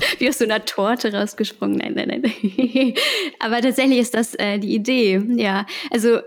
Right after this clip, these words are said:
wie so viele, ähm, ich weiß nicht, ob ich das eben so deutlich gesagt habe, also ich bin selbstständig und dementsprechend, ähm,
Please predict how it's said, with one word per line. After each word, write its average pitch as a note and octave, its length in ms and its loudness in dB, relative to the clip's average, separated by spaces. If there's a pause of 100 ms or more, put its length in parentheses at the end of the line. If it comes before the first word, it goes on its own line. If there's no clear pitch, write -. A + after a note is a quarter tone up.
(100)
wie B3 140 2
so B3+ 100 4
viele, C4+ 560 2
ähm, G#3+ 320 0
ich G3+ 80 -6
weiß C4 140 -2
nicht, A#3 80 2
ob G#3 40 2
ich G3+ 60 -2
das G#3+ 120 -2
eben A#3+ 420 2
so - 100 0
deutlich A#3+ 300 -2
gesagt A#3 280 -2
habe, A#3+ 140 0
also - 220 -4
ich A3 180 -4
bin A#3+ 240 4
selbstständig B3 720 0
und A3 220 2
dementsprechend, A#3 800 2 (320)
ähm, G#3+ 580 2